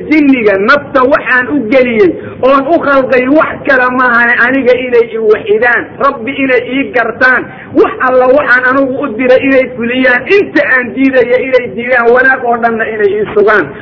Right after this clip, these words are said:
xumaan oo dhanna inay aniga iga anfiyaan buu Rabbi yidhi subxaanahu wa tacaala. Sidaa haddaadan ahayn ninka Alla waxiday oo Rabbi wuxuu u khalqay la yimid ma tihid.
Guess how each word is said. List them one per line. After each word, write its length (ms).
xumaan 380
oo 160
dhanna 300
inay 260
aniga 320
iga 180
anfiyaan 440
buu 140
Rabbi 200
yidhi 220
subxaanahu 500
wa 100
tacaala. 580
Sidaa 360
haddaadan 580
ahayn 280
ninka 360
Alla 280
waxiday 520
oo 200
Rabbi 300
wuxuu 340
u 60
khalqay 420
la 160
yimid 320
ma 160
tihid. 340